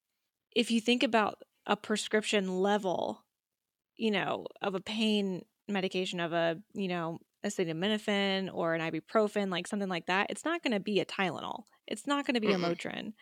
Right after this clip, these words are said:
Speaker 1: It's gonna be, like, a Valium. It's gonna be a hy-,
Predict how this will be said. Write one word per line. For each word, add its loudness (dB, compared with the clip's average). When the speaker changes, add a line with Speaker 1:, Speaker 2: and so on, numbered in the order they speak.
Speaker 1:
It's 2
gonna 4
be, 2
like, 4
a 2
Valium. 2
It's -6
gonna -2
be 0
a -2
hy-, -6